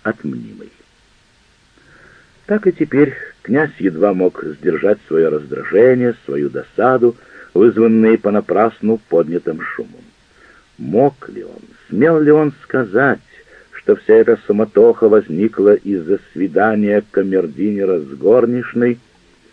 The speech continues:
из-за романтической мелочной ревности влюблённого принца? Он прикидывал в уме так и сяк, но молчание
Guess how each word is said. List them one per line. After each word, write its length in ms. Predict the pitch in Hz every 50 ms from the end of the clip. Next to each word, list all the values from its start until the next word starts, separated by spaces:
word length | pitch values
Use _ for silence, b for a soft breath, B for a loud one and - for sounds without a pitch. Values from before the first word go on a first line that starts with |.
| B B B _
из-за 340 | - 110 98 85 85 113 117
романтической 920 | 120 117 120 120 113 - - 131 117 - 123 - - - - 123 120 113 113 B B B B B
мелочной 720 | - 95 107 113 113 107 - - 98 104 110 117 113 110 -
ревности 760 | - 90 82 98 113 127 123 123 120 117 - - _ - 110
влюблённого 840 | 113 104 95 98 98 87 78 82 92 95 95 90 87 85 85 85
принца? 380 | 82 _ 67 65 67 64 60 - _ _ _ - _ _ _ _ _ _ _ _ _ _ _ _ _ _ _ _ _ _ _ _ _ _
Он 160 | - 147 151
прикидывал 580 | 147 - 165 156 151 - 165 147 143 156 151 143
в 80 | 123 131
уме 240 | 135 135 135 135 131 _ _ _
так 260 | - 139 135 - 131
и 100 | 131 120 120 - _ - _ -
сяк, 420 | - 123 131 135 123 120 - - b b b b b b b b b _ _ _
но 240 | - 127 160 - -
молчание 720 | - 67 67 65 65 - - 80 76 71 67 65 65 62